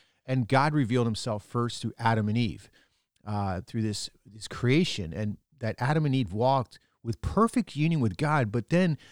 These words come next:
because of sin, that g-, they knew God perfectly, that, that re-, that, that relationship was somewhat, was destroyed, and therefore they, he had to promise that we would come to know him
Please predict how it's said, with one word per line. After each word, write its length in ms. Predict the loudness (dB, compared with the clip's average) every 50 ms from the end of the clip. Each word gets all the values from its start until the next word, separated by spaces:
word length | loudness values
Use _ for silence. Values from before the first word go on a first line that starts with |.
| -20 -6 -2
because 420 | -2 -2 0 2 2 2 4 4
of 100 | 2 0
sin, 560 | 0 -2 0 2 4 4 4 2 2 -2 -4 -6 _ _ _ _ _ _ -14 -8 -4
that 380 | 0 2 2 2 2 0 -4 _ -18 -20 -20 -18
g-, 80 | -18 -20 -18 -14 -14 -12 -12 -12 -4
they 200 | 2 4 4 6
knew 160 | 6 6 4
God 240 | 4 2 2 0 0
perfectly, 480 | 0 0 0 2 0 -2 0 0 -2
that, 300 | 0 -2 -2 -4 -4 -4 -8 _
that 180 | -8 -6 -4 -4
re-, 140 | -4 -6 -4
that, 260 | -2 -2 -2 -2 -2 -6 -14 -20 -20 _ _ _ -4
that 220 | -2 -2 -2 -4 _ _ _ -8
relationship 680 | -4 0 2 4 4 4 4 4 2 0 0 0 0 0
was 100 | 0 0
somewhat, 300 | 0 0 0 0 0 2
was 140 | 0 0 0
destroyed, 600 | 0 -2 -4 -4 -2 -2 2 2 4 4 4 2 0
and 140 | 0 0
therefore 460 | 2 2 0 0 0 0 0 0 0 -2 -6 -16 -20 _ _ _ _ -2
they, 140 | 0 2
he 440 | 2 0 -2 -2 0 2 2 2 2
had 220 | 2 0 0 0 -2
to 80 | -4
promise 680 | -8 -4 -2 0 2 2 2 2 0 0 -2 -4 -6 -8 -12 -18 _ _ _ _ -2
that 220 | 0 0 0 -2 -6 -4
we 120 | 0 2
would 140 | 2 2 0
come 240 | 0 0 -2 -2 0
to 140 | 0 0 2
know 260 | 4 4 4 4 4
him 100 | 2 -2